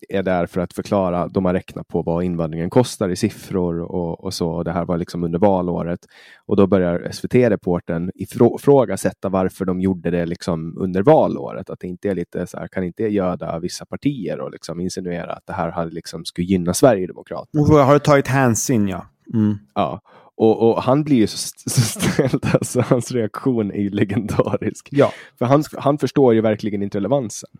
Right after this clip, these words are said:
Speaker 2: Ja,
Speaker 1: Han
Speaker 2: det,
Speaker 1: vill ju bara lyfta
Speaker 2: jag
Speaker 1: fram
Speaker 2: ska,
Speaker 1: dem.
Speaker 2: jag ska, det var, det är korrekt. Nu ska jag delvis vidareutveckla och delvis sabotera din anekdot.
Speaker 1: Mm.
Speaker 2: För att det finns en, eh, eh, det är ännu värre och det är därför han reagerar så.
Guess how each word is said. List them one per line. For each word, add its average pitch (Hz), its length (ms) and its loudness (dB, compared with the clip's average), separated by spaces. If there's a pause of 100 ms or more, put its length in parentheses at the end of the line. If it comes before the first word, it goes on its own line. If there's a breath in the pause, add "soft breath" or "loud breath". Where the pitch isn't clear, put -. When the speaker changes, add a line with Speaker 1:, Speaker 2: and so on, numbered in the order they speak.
(220)
Speaker 2:
Ja, 165 340 4
Speaker 1:
Han 190 100 -10
Speaker 2:
det, 120 100 4
Speaker 1:
vill 135 160 2
ju 131 80 2
bara 113 160 2
lyfta 170 220 2
Speaker 2:
jag 165 80 8
Speaker 1:
fram 104 100 2
Speaker 2:
ska, 165 100 4
Speaker 1:
dem. 160 100 2
Speaker 2:
jag 156 120 4
ska, 156 300 2
det 156 200 -2
var, 160 140 2
det 160 120 2
är 160 40 2
korrekt. 151 400 2
Nu 143 100 4
ska 165 160 0
jag 131 220 4
delvis 156 600 2
vidareutveckla 139 640 4
och 120 120 0
delvis 131 480 4
sabotera 123 480 4
din 107 120 4
anekdot. 107 560 0 (720)
Speaker 1:
Mm. 196 100 -4
Speaker 2:
För 135 100 6
att 123 220 2
det 131 120 6
finns 143 240 4
en, 120 260 4
eh, 123 220 6
eh, 113 80 2
det 113 880 2
är 147 40 6
ännu 139 240 10
värre 123 380 4
och 101 80 2
det 113 80 2
är - 20 2
därför 123 320 2
han 104 120 2
reagerar 104 420 4
så. - 300 -10